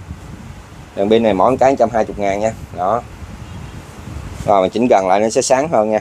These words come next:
Đó, thấy không? Đó, cái này mình đi làm việc, đi trong ấy đồ, ruộng đồ rất là ok nha anh em ha. Đó, và nó có con dây treo cho anh em luôn nè. Rồi. Thì trong đây nó có một cục,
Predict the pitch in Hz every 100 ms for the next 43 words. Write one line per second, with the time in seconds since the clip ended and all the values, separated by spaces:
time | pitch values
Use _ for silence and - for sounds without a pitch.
0 | - 98 90 104 117 123 110 - - -
1 | - - 107 123 107 95 95 104 107 92
2 | 95 92 117 113 113 110 120 139 98 87
3 | 87 87 107 98 139 123 107 117 113 113
4 | 113 110 107 139 131 - - - - 104
5 | 127 120 98 110 139 110 110 104 110 104
6 | 110 107 107 107 107 - - 87 87 85
7 | - - - - - 127 131 147 165 135
8 | 120